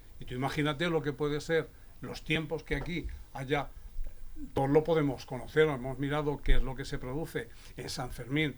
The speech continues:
cuando llega el Open de tenis y es menos gente la que va. Pero aquí va a venir muchísima más gente. En el futuro ya tienen perspectivas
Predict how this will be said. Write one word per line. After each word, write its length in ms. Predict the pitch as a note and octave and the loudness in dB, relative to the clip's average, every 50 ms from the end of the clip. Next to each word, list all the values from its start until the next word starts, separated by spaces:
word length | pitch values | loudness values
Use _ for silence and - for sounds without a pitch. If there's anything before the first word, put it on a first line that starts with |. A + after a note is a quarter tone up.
| - - - - - | -8 -16 -18 -16 -12
cuando 240 | - A#2 A2 - - | -12 -12 -12 -12 -10
llega 340 | - A#2 B2 B2 B2+ B2+ B2+ | -8 -4 -2 0 0 0 0
el 140 | B2+ B2+ C3 | 0 -2 -4
Open 420 | C#3 - - C3+ C3 C3 C3+ B2+ | -4 -4 -4 -4 -4 -4 -4 -6
de 120 | C3 C3+ | -6 -6
tenis 360 | B2 D3 D3+ D#3 E3+ F3+ F3 - - - - - | -4 -4 -2 -2 -2 -4 -6 -10 -12 -12 -12 -12
y 120 | - - - | -10 -10 -10
es 120 | A#2 - | -10 -8
menos 380 | C3 B2+ C#3 E3 F#3+ E3 - - | -6 -4 -2 -2 -2 -4 -4 -4
gente 280 | - E3+ F#3 E3 - | -4 -2 0 0 -2
la 120 | B2 - - | -2 -6 -6
que 160 | - - A#2+ | -6 -4 -2
va. 180 | C#3 F3+ - - - - - - - - - - - - - - - - - - - - - - - - - - - - - - - - - - - - - - | -2 -2 -2 -4 -8 -10 -12 -12 -14 -14 -14 -14 -12 -12 -12 -14 -16 -16 -16 -14 -14 -14 -12 -10 -8 -6 -6 -4 -6 -6 -10 -12 -14 -14 -14 -12 -12 -14 -10 -4
Pero 160 | - C3+ A#2+ | -4 -4 -4
aquí 180 | A#2+ - D3+ D3+ | -2 -2 0 4
va 160 | D3 D3+ D#3 | 6 8 8
a 40 | D#3 | 8
venir 260 | D#3 D#3 E3+ F#3 F3 | 8 6 6 4 4
muchísima 760 | D3+ D3 C#3 C3 B2+ A#2+ - - F3+ D3 - - F3 C#3 B2+ | 4 2 2 0 0 -2 -4 -4 -4 -2 -2 -2 -2 -2 -2
más 200 | B2+ C#3 C#3+ - | -2 -4 -4 -4
gente. 460 | - E3 D#3 D#3 D3 - F#3 F#3+ F#3+ - | -2 -2 -2 -2 -2 -2 -2 -2 -2 0
En 120 | F3+ D3+ | 0 2
el 120 | C#3+ C3 - | 2 2 0
futuro 480 | - - C3+ A#2+ F3 F#3 G3 F3 C#3+ | -4 -6 -4 0 2 4 4 4 2
ya 240 | A2+ A#2+ C#3+ D#3 E3 | 2 2 2 2 2
tienen 400 | D#3 - F3+ F3+ E3 D3+ C#3 B2+ | 2 2 2 2 2 2 0 -2
perspectivas 800 | - C#3 - - - C3+ - - - E3 D#3 C#3 - - - | -4 -6 -8 -8 -8 -10 -8 -2 0 0 0 0 -2 -6 -10